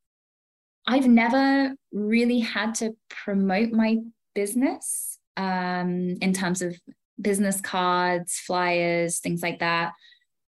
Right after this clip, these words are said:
We're a really small studio, which kind of goes back to your previous question of we only have about a hundred fifty active members because we don't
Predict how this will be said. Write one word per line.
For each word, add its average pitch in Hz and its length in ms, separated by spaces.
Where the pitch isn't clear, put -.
We're 220 280
a 233 40
really 294 200
small 208 300
studio, 160 640
which 190 280
kind 185 200
of 185 80
goes 175 200
back 160 180
to - 120
your 175 60
previous 165 440
question 165 640
of 156 280
we 180 220
only 170 140
have 170 240
about 160 300
a - 40
hundred 165 360
fifty 160 320
active 160 340
members 165 520
because 185 360
we 196 120
don't 247 440